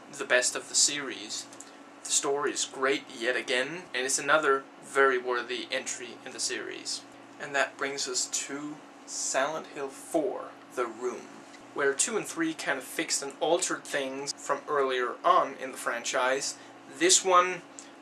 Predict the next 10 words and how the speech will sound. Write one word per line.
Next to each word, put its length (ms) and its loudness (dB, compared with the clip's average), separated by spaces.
this 220 2
one 200 0
goes 360 0
completely 920 -4
outside 460 2
of 120 -12
the 60 -8
box. 600 -4
Henry 260 0
Townshend 720 -2